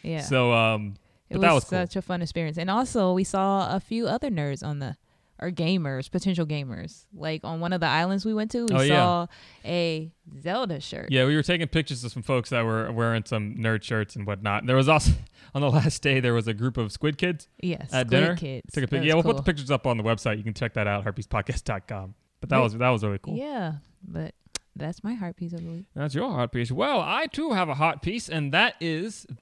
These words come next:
Speaker 2: so, so we're in Florida now. We're doing the thing. And one of the things that I have really taken to down here is, contrary to popular belief, the people here are pretty nice, at least from my experience. The folks here are actually pretty nice. Uh, we have been,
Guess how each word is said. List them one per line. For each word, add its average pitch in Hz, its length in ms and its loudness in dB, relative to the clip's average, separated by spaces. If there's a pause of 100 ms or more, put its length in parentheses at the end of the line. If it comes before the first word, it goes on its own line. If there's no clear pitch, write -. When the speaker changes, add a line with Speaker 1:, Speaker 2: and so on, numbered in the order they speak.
Speaker 2:
so, 160 380 4
so 156 160 0
we're 190 140 2
in 202 60 0
Florida 175 320 0
now. 156 300 2 (240)
We're 131 100 0
doing 160 200 2
the 151 80 0
thing. 165 340 0 (440)
And 131 500 4
one 156 160 2
of 170 100 2
the 147 80 0
things 135 420 0
that 117 240 -2
I 131 180 2
have 120 400 2
really 156 260 2
taken 131 240 0
to 131 100 -2
down 120 220 0
here 151 220 0
is, 135 320 0 (100)
contrary 285 540 0
to 208 60 0
popular 165 400 -2
belief, 139 380 -2 (440)
the 202 80 4
people 440 300 -2
here 302 180 2
are 180 40 4
pretty 392 400 -6
nice, - 520 -6 (120)
at - 140 -16
least 214 180 -4
from 180 140 0
my 185 200 2
experience. 135 640 -2
The 131 100 -8
folks 277 260 -4
here 233 180 -2
are - 100 -6
actually 226 440 -8
pretty 175 360 -4
nice. 190 360 -4
Uh, 131 220 2
we 160 160 0
have 170 160 2
been, 165 320 0